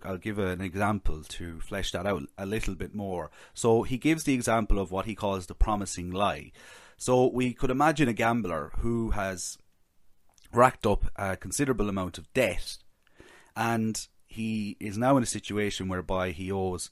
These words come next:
money to some very bad people who will hurt him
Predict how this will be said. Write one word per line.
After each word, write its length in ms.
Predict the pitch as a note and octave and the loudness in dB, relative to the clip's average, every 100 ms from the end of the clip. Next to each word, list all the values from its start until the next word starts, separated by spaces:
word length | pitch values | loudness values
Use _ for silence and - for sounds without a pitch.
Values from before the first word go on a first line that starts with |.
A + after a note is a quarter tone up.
| - | -10
money 300 | G2+ G#2 F#2 | -6 -4 -6
to 100 | - | -8
some 220 | - F#2+ F#2 | -8 -6 -4
very 220 | F#2+ F2+ | -2 -2
bad 380 | - G2 F#2 - | 0 0 2 0
people 420 | A2 - E2 D2+ | -2 -2 -4 -4
who 100 | G#2+ | -4
will 220 | G2+ G#2 G2 | -2 0 0
hurt 300 | B2 B2 G2+ | 4 4 4
him 200 | E2 | -6